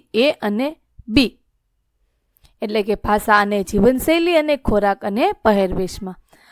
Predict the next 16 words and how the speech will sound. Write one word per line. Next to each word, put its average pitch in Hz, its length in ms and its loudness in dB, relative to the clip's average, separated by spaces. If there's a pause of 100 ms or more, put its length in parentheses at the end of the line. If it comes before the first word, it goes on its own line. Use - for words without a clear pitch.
(180)
ત્યાર 330 180 4
પછી 330 320 0
પ્રશ્ન 214 380 -4
નંબર 202 360 -2
બે, 202 160 0 (220)
તેનો 247 320 -4
એ 302 140 2
વિભાગ, 214 420 0
યોગ્ય 202 300 0
શબ્દો 202 380 -2
વડે 269 240 4
નીચેના 202 520 -4
વિધાનોની 196 560 -6
ખાલી 190 320 -6
જગ્યાઓ 196 480 0
પૂરો. 196 320 2